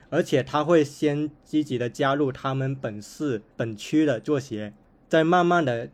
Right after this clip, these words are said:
去进入本省的作协。其实你，你不觉得这就很像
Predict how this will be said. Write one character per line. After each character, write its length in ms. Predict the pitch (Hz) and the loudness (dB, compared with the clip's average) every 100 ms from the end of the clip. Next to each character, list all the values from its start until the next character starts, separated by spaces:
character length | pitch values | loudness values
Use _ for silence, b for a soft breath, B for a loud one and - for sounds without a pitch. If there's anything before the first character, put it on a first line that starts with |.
| - | -14
去 320 | - 156 135 - | 0 0 0 -4
进 160 | 165 | -2
入 120 | 156 147 | 0 0
本 240 | 143 131 | -2 -6
省 200 | 147 110 | -6 -6
的 80 | 101 | -6
作 180 | 131 120 | -8 -8
协。 200 | 113 113 _ | -8 -18 _
其 240 | - 143 185 | -8 2 2
实 260 | - 131 139 | 4 -2 -2
你， 220 | 127 110 _ | -6 -12 _
你 160 | 127 110 | -8 -2
不 100 | 165 | 0
觉 100 | 135 | 0
得 60 | |
这 140 | 123 175 | 0 2
就 140 | 190 151 | 2 2
很 120 | - 104 | -4 -4
像 180 | 151 | -4